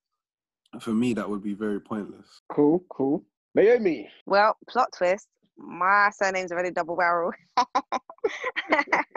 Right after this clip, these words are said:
Speaker 3: So my son's already got a double barrel surname by picking up mine anyway. But honestly, I think it's complicated as it is. Um, I just think I would be, this is where I'd be very sensitive. I wouldn't want,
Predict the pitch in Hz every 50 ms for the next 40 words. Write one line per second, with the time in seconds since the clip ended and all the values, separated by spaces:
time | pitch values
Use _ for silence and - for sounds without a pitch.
0 | 277 311 - _ - - - - - - - - - - - - 480 - _ -
1 | 214 196 202 226 - 226 202 208 190 196 190 208 208 196 170 - 147 104 - -
2 | 170 165 165 - 175 165 165 165 160 - - 170 165 165 156 151 151 151 - -
3 | 185 - - 165 - - 165 165 160 - 113 175 170 151 151 147 147 - - -
4 | - 185 190 190 190 - - 185 180 185 214 240 - - _ _ _ _ - _
5 | _ 165 180 185 - _ - 208 190 185 - - - - 175 - - - 185 170
6 | 165 170 - - 180 117 143 170 160 156 165 - - 170 165 156 147 - - -
7 | - 170 170 170 165 170 170 170 170 165 - _ _ _ _ _ _ _ _ _
8 | _ _ _ 190 190 - 190 - - 196 190 180 170 - - - _ - - _
9 | _ - 165 175 180 180 170 190 185 180 165 160 - 214 - 208 - 190 175 170
10 | 156 175 170 - 170 170 - - 175 170 - _ - - 165 - - - 170 175
11 | 190 185 - - 175 175 175 170 160 -